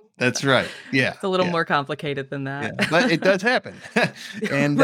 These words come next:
Speaker 1: Right.
Speaker 2: u-, usually things don't go, like, terribly wrong. Like, usually it works out just fine, but we don't want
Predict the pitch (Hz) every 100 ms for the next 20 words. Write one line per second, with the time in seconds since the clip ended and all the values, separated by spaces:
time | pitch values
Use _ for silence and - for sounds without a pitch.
0 | - 139 - - 185 220 247 254 214 151
1 | - 185 175 - 165 147 135 135 135 117
2 | 113 - - 117 110 107 98 95 90 95
3 | 95 - 139 143 131 110 110 113 - 110
4 | 104 - 98 - - 98 95 92 - 120
5 | 113 - _ - 139 131 131 139 - _
6 | _ _ - 127 120 120 117 113 - -